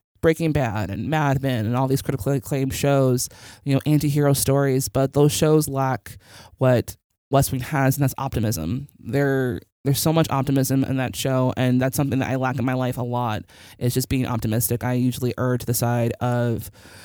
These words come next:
cynicism, and I always prepare for the worst case scenario because that's just how my brain works. So when I watch a show that actually, you know, is optimistic about the future, it makes me very calm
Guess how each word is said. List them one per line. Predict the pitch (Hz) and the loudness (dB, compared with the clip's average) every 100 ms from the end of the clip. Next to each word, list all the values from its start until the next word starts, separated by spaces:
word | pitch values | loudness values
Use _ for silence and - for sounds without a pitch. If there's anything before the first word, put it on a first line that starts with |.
| - - - - | -20 -20 -20 -4
cynicism, | - 196 180 175 170 170 | 4 6 6 6 6 6
and | 165 143 | 4 4
I | 139 135 | 4 4
always | 139 139 | 4 2
prepare | - 139 147 127 | 0 -2 0 0
for | 127 | 0
the | 123 | 0
worst | 127 | -2
case | - 123 | -2 -4
scenario | 123 127 120 117 | -2 -2 -2 -2
because | 110 123 117 | -4 -6 -4
that's | 113 | -4
just | 123 - | -4 -4
how | |
my | 120 113 | -2 -2
brain | 123 131 131 | -2 0 0
works. | 120 107 104 | 0 -2 -2
So | 139 | 0
when | 131 135 | 2 2
I | |
watch | 123 131 123 | 2 2 2
a | 120 | 0
show | 127 120 | 2 2
that | 123 | 0
actually, | 127 110 135 131 120 120 | -2 -4 -4 -2 -2 -2
you | 123 | -2
know, | 120 120 - | 0 -2 -4
is | 139 135 | -6 -4
optimistic | 120 127 123 123 | 0 0 0 -2
about | 120 | -6
the | 107 | -6
future, | 98 123 - 98 85 | -4 -4 -2 -4 -6
it | 139 - | -10 -6
makes | 131 - | -6 -6
me | 123 120 | -8 -8
very | 135 123 110 113 - _ - | -8 -8 -8 -8 -12 _ -6
calm | - 131 117 90 | -4 -2 -4 -4